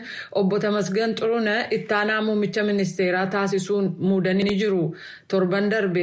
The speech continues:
ittaanaa pireezidaantii paartii biyya bulchaa jiru badhaadhinaa ta'uun kan kaadhimaman obbo Tamasgan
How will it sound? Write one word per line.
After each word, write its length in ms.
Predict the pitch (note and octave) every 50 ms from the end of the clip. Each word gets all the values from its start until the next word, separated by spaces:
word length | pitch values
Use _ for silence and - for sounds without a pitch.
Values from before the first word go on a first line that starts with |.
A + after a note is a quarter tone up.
| F3 F3
ittaanaa 420 | E3+ D#3+ G3+ F#3+ F#3+ G3 G3+ G#3
pireezidaantii 720 | F#3+ G3 G3 G3 F#3 E3 E3 F#3 F#3 F#3+ G3 F#3+ G#3 G#3+ G3+ - -
paartii 360 | G#3+ G#3 G#3 G3 F#3+ A3 G#3+
biyya 220 | G3 G#3+ G#3 G#3
bulchaa 420 | F#3+ G3+ G3+ F#3+ F#3+ G#3+ G#3 G#3 G3+
jiru 260 | F#3+ G#3 G3+ G#3+ A#3 A#3 - - - - - _
badhaadhinaa 580 | - G3+ F#3+ F#3 G3 F#3+ E3 F#3+ F#3+ F#3+ F#3+ G3
ta'uun 400 | F#3+ A3 - G3+ A3 A3 G#3 F#3+
kan 220 | - G#3+ G3+ F#3+
kaadhimaman 680 | E3 G3+ G3 G3 F#3+ G3 G#3 G#3+ G#3 G#3 A3 A3+ A3 - -
obbo 320 | - F#3+ E3+ E3 F#3+ F#3
Tamasgan 600 | F#3 G3+ G3 A3+ A#3 G3 F#3 E3 F#3 G3 A#3 C4